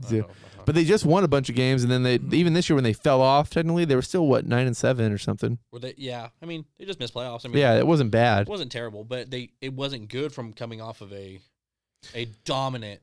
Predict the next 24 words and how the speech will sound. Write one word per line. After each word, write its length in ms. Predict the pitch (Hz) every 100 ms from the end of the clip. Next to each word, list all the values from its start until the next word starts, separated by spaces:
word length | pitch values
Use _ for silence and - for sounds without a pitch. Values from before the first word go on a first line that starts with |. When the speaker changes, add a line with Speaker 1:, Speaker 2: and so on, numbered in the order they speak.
| _
Speaker 1:
Super 420 | - - 127 123
Bowl 220 | 107 101
Speaker 2:
Right. 240 | 202 175 107
Speaker 1:
run. 160 | 107 _ _ _
Speaker 2:
But 140 | 165 165
what 100 | 170
I'm 80 | 151
saying 220 | 202 180
is, 100 | 143
theoretically, 540 | 190 160 175 180 143
I 80 | 135
can 100 | 123
see 220 | - 156
at 60 | 135
least 260 | 170 196 -
two 140 | 190
of 80 | 156
those 180 | 127 -
teams, 440 | 131 117 113 -
the 80 | 123
Speaker 1:
Yeah. 100 | 117
Speaker 2:
Seahawks 500 | 143 143 131 127 - -
and 260 | 120 110
Rams, 480 | 120 139 123 117 -